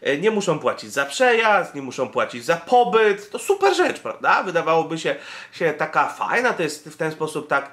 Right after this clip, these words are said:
e, fajnie, mm, tłumaczone, że oto firmie zależy, żeby pracownik dobrze wypoczął, e, i żeby, i po to, żeby dobrze wypoczął, no to,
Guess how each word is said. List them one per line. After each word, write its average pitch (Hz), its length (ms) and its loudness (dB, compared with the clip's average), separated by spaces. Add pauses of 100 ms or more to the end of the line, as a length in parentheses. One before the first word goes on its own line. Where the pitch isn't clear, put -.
(300)
e, 127 340 6
fajnie, 147 540 0
mm, 127 320 -6
tłumaczone, 160 760 0
że 151 380 2
oto 143 500 2
firmie 143 540 0
zależy, 156 580 0
żeby 160 220 0
pracownik 139 580 -2
dobrze 113 360 0 (260)
wypoczął, 135 960 0 (520)
e, 143 180 2
i 277 300 -4
żeby, 202 260 0 (100)
i - 80 -10
po 220 160 -4
to, 220 120 0
żeby 180 200 -2
dobrze 131 300 -2
wypoczął, 269 520 -2
no 208 120 0
to, 196 280 0